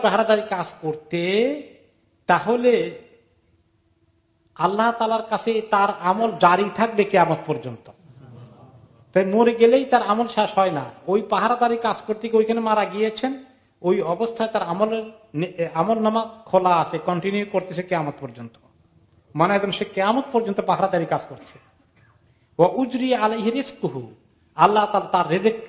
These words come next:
কবরের মধ্যে ঢুকাই দিবেন, জান্নাত থেকে রিজিক পাঠিয়ে দিবেন। "ওয়া আমিনাল ফাত্তান", কবরের ফিতনা থেকে আল্লাহ তাকে হেফাজত করবেন, কবর আযাব হবে না।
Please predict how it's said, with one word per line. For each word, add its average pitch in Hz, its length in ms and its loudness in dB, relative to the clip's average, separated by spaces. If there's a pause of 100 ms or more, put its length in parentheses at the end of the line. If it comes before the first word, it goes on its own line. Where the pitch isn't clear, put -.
(240)
কবরের 175 300 4
মধ্যে 170 180 -2
ঢুকাই 151 260 0
দিবেন, 127 240 -4 (500)
জান্নাত 160 360 0
থেকে 202 140 -4
রিজিক 156 240 0
পাঠিয়ে 131 240 -4
দিবেন। 123 240 -16 (1300)
"ওয়া 185 180 4
আমিনাল 226 340 0
ফাত্তান", 185 1000 -2 (380)
কবরের 202 400 6
ফিতনা 254 500 0
থেকে 254 480 -6
আল্লাহ 185 220 -2
তাকে 170 180 -6
হেফাজত 147 420 -2
করবেন, 135 240 -6
কবর 143 240 0
আযাব 135 200 -4
হবে 123 220 -8
না। 107 120 -12